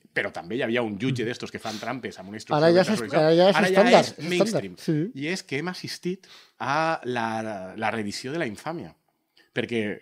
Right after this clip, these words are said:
Speaker 1: eh, sense que nosaltres ho sabérem, hi havia per ahí un,
Speaker 2: Una
Speaker 1: eh,
Speaker 2: trama rusa.
Speaker 1: No, no, no només una trama rusa. Un pacte,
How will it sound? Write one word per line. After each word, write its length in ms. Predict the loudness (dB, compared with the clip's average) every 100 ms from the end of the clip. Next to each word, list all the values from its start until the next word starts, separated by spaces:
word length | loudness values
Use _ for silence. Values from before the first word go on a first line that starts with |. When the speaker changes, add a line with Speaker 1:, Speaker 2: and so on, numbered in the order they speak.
| -10
Speaker 1:
eh, 260 | -4 -4 -4
sense 240 | -6 -6
que 60 | -8
nosaltres 260 | -8 -12
ho 40 | -10
sabérem, 380 | -6 -4 -4 -6 -18 -20 _
hi 60 |
havia 220 | -6 -6 -6
per 120 | -6
ahí 300 | -4 -6 -8 _ _ _ -2
un, 380 | 0 0 -4 -10
Speaker 2:
Una 200 | 0 0
Speaker 1:
eh, 40 | 4
Speaker 2:
trama 220 | 4 4
rusa. 360 | 0 -6 -12 _ _ -14
Speaker 1:
No, 160 | -12
no, 200 | -10 -12
no 120 | -12
només 220 | -10 -10 -10
una 140 | -12
trama 200 | -10 -12
rusa. 320 | -12 -12 -14 _ _ _ _ _ _
Un 160 | -12 -4
pacte, 580 | -4 -4 -8 -10 -12